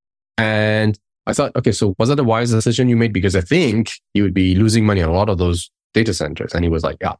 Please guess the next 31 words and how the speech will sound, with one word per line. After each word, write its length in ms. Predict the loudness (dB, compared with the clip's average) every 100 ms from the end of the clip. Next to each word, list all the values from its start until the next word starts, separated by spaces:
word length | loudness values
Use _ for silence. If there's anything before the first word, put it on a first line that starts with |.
| -4
that's 260 | -4 -2
right. 200 | -4 -4 -12 _
That's 180 | -4 -2
exactly 460 | -2 0 0 -2 0
correct." 380 | 0 -2 -2 -10 _ _ _ _
So 120 | -4
I 60 | -2 0
think 180 | 0
it 80 | 2
is 140 | 0 -2 0
correct. 260 | 0 -2 -2
My 160 | 0 0
theory, 260 | 0 0 -2
I 20 | -4
think, 220 | -4 -2
is 140 | -4 -4 -2
correct 280 | -2 -2 -6
because 260 | -6 -2 -4 -6 -6
I 20 | -2
think 160 | -2
I 60 | 0
had 100 | -2
a 120 | -4 -8 -8
single 540 | -2 2 2 2 0 -2 -2 -2
<laughs> 260 | -6 _ _ -2
data 160 | -2
point 240 | 0 0 2
proving 320 | 0 2 0
it 80 | 0
as 120 | -4
well. 240 | -8 -8